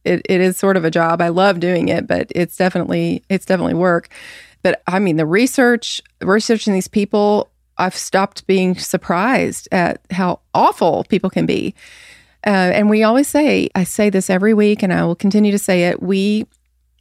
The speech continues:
will not stop telling these stories because there are,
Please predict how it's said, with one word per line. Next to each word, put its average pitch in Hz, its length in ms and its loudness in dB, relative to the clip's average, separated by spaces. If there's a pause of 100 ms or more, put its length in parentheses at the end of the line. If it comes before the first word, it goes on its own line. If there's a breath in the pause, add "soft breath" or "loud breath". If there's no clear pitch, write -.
(140)
will 185 420 0 (160)
not 190 300 0
stop - 280 -2
telling 202 360 0
these 175 140 -2
stories 185 520 0
because 185 640 -2 (320 loud breath)
there 185 260 0
are, 202 220 0